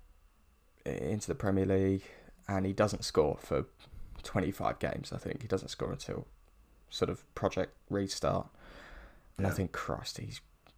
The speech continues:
Speaker 1: absolutely bobbins, isn't he?" Um,
Speaker 2: Hmm.
Speaker 1: <laughs> and then I've never been proved so wrong by a footballer before hi-,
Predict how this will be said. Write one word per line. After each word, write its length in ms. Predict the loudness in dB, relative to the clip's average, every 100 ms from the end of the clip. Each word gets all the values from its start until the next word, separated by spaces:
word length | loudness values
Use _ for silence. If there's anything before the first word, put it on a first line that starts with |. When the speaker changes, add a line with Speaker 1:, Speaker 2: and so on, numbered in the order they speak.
| -10 -8
Speaker 1:
absolutely 440 | -6 -4 0 0
bobbins, 420 | 8 8 8 4 4
isn't 140 | 4
he?" 80 | 2 -4 -16 -20 -20 -4 6
Um, 400 | 8 8 6 6
Speaker 2:
Hmm. 280 | 10 10 8 0 -20 -20 -20 -20 -2
Speaker 1:
<laughs> 380 | 4 8 8 10
and 160 | 10 12
then 260 | 10 8 4 -4 -20 -20 0 10
I've 400 | 12 12 6 4
never 220 | 6 6
been 240 | 6 4
proved 380 | 6 8 8 6
so 160 | 8 10
wrong 560 | 10 10 8 8 0 -6 -16 -20 0
by 180 | 8 8
a 40 | 8
footballer 380 | 6 4 2
before 580 | 2 0 4 6 6 2 0
hi-, 180 | -2